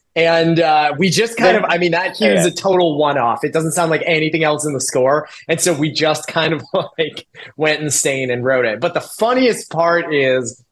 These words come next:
Speaker 1: going with the Braveheart thing. There's, we finished the cue and then we <laughs> turned it in. And then I, like,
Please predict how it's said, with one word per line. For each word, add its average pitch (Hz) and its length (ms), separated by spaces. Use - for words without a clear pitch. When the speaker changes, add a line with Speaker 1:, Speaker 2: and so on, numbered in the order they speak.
Speaker 1:
going 165 220
with 160 80
the 156 80
Braveheart 135 640
thing. 120 380
There's, 170 400
we 190 120
finished 208 460
the 208 100
cue 165 320
and 185 100
then 165 100
we 160 80
<laughs> - 200
turned 190 180
it 151 100
in. 151 220
And - 500
then 170 60
I, 180 180
like, 180 300